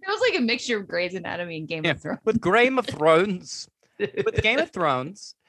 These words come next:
Speaker 2: you've got, like, nude, and we know it because it's a medieval drama, right? It's medieval. Yeah. Medieval.
Speaker 1: I, sort of.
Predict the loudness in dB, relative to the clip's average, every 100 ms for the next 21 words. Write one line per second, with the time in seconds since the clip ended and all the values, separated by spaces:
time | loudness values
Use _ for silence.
0 | -16 -6 0 4 4 4 0 0 -4 _
1 | _ _ _ _ _ -20 _ -8 0 4
2 | 4 4 4 2 -2 -8 _ _ _ _
3 | _ 4 4 2 0 0 4 6 8 8
4 | 6 2 -4 0 0 0 -2 -2 -2 4
5 | 4 4 -2 2 2 2 2 4 4 2
6 | 2 0 -6 -4 -4 -8 -10 _ _ _
7 | _ -4 -4 -4 _ _ _ _ _ _
8 | -4 -2 -2 -6 -14 -18 -14 -12 -10 -12
9 | -16 -18 -20 -16 -10 -2 0 0 -2